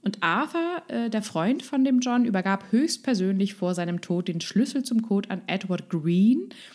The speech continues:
äh, dem Bibliothekar der Gemeinde Halifax. Also, nur wenige kannten den Inhalt der verschlüsselten Abschnitte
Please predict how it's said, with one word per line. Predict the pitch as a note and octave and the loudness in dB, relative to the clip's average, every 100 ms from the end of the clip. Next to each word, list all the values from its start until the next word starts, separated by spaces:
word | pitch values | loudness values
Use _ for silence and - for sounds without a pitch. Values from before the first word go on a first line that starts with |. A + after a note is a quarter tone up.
| - _ | -20 _
äh, | F#3 F3 | -2 0
dem | F3+ F3 E3+ | 0 0 2
Bibliothekar | E3+ A3 A3 G3+ F#3 - F3 G#3 | 4 6 6 2 -4 -4 -2 0
der | G#3+ | 0
Gemeinde | G#3 F3+ D3 D#3+ G3 | 0 -2 -2 -4 -6
Halifax. | - A3+ B3 A#3+ - - - - - - _ - | -2 2 2 2 -4 -8 -6 -6 -12 -20 _ -4
Also, | D#3 - - - - | -4 -4 -8 -10 -4
nur | F3 E3+ D3 | 0 0 2
wenige | F3+ A#3 C#4 D4+ | 6 6 6 2
kannten | C4 A3+ A#3 A#3+ | -2 2 4 4
den | G#3+ G3+ | 2 0
Inhalt | - A#3+ A3+ F3+ | 4 4 6 2
der | D#3+ | 0
verschlüsselten | - D#3 - D#3+ E3 - - | -6 -6 -6 -6 -6 -8 -8
Abschnitte | - - D3+ - G#3 | -6 -6 -6 -2 -2